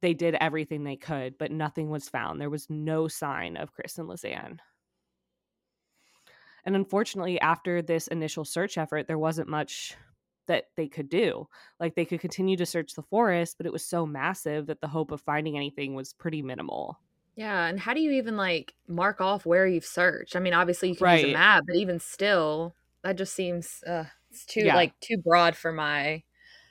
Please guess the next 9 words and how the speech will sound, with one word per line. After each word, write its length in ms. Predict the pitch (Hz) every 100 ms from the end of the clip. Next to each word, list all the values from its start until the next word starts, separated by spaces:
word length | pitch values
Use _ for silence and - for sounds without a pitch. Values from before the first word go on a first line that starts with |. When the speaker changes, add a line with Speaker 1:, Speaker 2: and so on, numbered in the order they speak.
| _ -
Speaker 2:
brain 240 | 160 151
to 100 | 160
process. 640 | 170 135 - 190 214 220 226
Speaker 1:
<laughs> 480 | 247 - - 226
Yeah, 320 | 208 240 185 143
Speaker 2:
<laughs> 80 |
Speaker 1:
and, 140 | 180 190
like, 200 | 180 -
they, 360 | 196 196 180